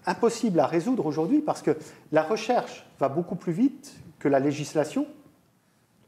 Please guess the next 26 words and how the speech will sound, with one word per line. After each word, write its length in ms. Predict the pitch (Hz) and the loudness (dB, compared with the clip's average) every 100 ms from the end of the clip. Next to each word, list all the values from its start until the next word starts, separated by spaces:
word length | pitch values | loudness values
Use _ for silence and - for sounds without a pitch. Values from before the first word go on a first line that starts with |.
| _ _ _ | _ _ _
Et 100 | 165 | 0
puis, 420 | 170 - 226 214 190 | 0 0 0 2 2
euh, 400 | 147 135 135 139 | 2 2 0 0
les 160 | 143 | 2
personnes 460 | 170 202 202 233 214 | 2 2 2 2 4
ayant 200 | 185 180 | 4 2
des 100 | 170 | 2
prédispositions 800 | 180 180 170 - 190 165 170 175 | 0 -2 -4 -2 0 0 -2 -2
génétiques 560 | 170 170 175 226 202 - - - | 0 0 0 -2 -4 -12 -20 -20
qui 240 | - 147 131 - | -10 -8 -8 0
peuvent 200 | 247 247 | 2 2
justement 420 | 180 - 185 180 | -4 0 0 0
se 120 | - | -4
faire 220 | 135 143 | -4 -6
tester, 420 | - 175 - 294 - - - - | -2 -4 -2 -4 -4 -8 -6 -2
mais 260 | 156 180 - | -4 -4 -8
comment 360 | - 190 208 202 | 0 2 2 0
allons-nous 340 | 147 151 175 | 0 0 -2
les 100 | 160 | -4
tra-, 180 | 131 131 - | -6 -8 -4
tester, 380 | - 135 - 127 - | -4 -4 -6 -12 -4
les, 180 | 165 139 | 2 2
les, 380 | 139 135 127 135 139 | 2 -2 -4 -6 -10
les 100 | 135 | -10
traiter ? 420 | 131 - 139 127 120 - - - - | -4 -4 -2 -4 -8 -16 -20 -20 -8
Euh, 80 | - | 0